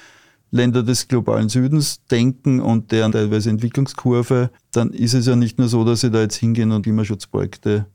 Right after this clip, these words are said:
finanzieren oder die Anpassung finanzieren. Das macht ein G C F, macht das oder, oder andere projektgetriebene Institutionen. Aber ich denke, sie müssen ja auch eine Entwicklung sicherstellen. Also sprich, sie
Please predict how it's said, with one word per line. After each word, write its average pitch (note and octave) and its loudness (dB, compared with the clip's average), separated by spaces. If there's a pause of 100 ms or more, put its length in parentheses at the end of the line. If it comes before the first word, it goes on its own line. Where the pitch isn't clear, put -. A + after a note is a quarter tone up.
finanzieren G#2 -2
oder G2+ 0
die G2 -2
Anpassung G2+ -2
finanzieren. G2+ -4
Das G2+ -2
macht G#2 -2
ein G#2 0
G G2 -8
C G#2 -6
F, C#3+ -2
macht A2+ -2
das G#2 -2
oder, G2 -2
oder G2 -2
andere G#2+ 0
projektgetriebene A2 -2
Institutionen. G#2+ -2
Aber G#2+ 0
ich G#2 0
denke, A2+ -2
sie A#2+ 0
müssen A#2 0
ja A#2+ 2
auch A2+ 0
eine A2+ 2
Entwicklung A2 -2
sicherstellen. F#2+ -4
Also G2 -4
sprich, G#2 -6
sie G#2 -6